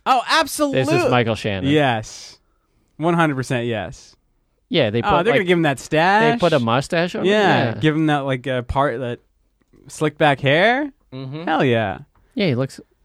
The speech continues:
Speaker 2: dead ringer. Not a dead ringer, but a pretty close ringer.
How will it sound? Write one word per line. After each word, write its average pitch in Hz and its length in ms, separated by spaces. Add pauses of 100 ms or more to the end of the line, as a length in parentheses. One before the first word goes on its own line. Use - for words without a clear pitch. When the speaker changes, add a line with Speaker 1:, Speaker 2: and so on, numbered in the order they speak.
(240)
Speaker 2:
dead 135 220
ringer. 151 400
Not 143 200
a 139 80
dead 110 240
ringer, 90 280
but 107 200
a 104 100
pretty 123 180
close 98 280
ringer. - 280